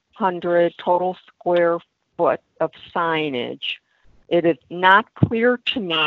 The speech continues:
whether that is, um, pertaining only to the large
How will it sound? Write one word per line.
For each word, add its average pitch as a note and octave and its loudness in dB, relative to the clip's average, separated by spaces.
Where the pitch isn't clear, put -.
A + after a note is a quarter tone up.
whether E3+ 2
that E3+ 4
is, E3 2
um, C#3+ -4
pertaining G#3+ -4
only A#3+ -2
to F#3+ -4
the E3+ 2
large D#3+ 2